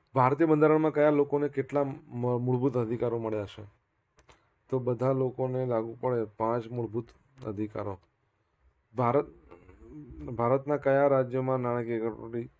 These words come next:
લાગુ પડતી નથી? અરુણાચલ, સિક્કિમ, ત્રિપુરા, બધાને લાગુ પડે. બરાબર છે. હવે મિત્રો જોઈશું અગાઉની પરીક્ષામાં પૂછાયેલા ગુજરાતની ભૂગોળના પ્રશ્નો. પહેલો પ્રશ્ન,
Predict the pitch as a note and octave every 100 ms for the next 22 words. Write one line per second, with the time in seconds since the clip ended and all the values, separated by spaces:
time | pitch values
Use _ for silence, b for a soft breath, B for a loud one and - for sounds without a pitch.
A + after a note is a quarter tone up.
0 | _ _ _ _ _ - G#2 G#2+ A2+ A#2
1 | A#2+ A2 - A#2+ A2 A2 - C3+ A#2 G2+
2 | _ _ _ _ _ _ _ _ _ _
3 | _ _ _ _ _ _ _ _ _ _
4 | _ _ _ B2 B2 B2+ B2 B2+ A#2+ A#2+
5 | A2+ C3 C3 B2 - A#2 - B2 B2 C3
6 | A2+ A2 A#2+ A2+ G#2+ G#2 G#2 G2+ F#2+ _
7 | _ _ _ _ _ _ _ _ _ _
8 | _ _ _ _ _ _ _ - A2 G#2+
9 | G#2 G#2+ G2 - _ _ _ - - _
10 | _ b b b b - D3 E3 E3 D#3+
11 | D3+ C#3+ D#3 C#3 C#3 D3+ C#3 C3+ C3+ B2
12 | B2 B2 C3 A#2+ A#2+ B2 B2 G#2+ A#2 A#2+
13 | A2+ A#2 - A#2+ A2+ B2+ A#2+ A#2+ B2+ C3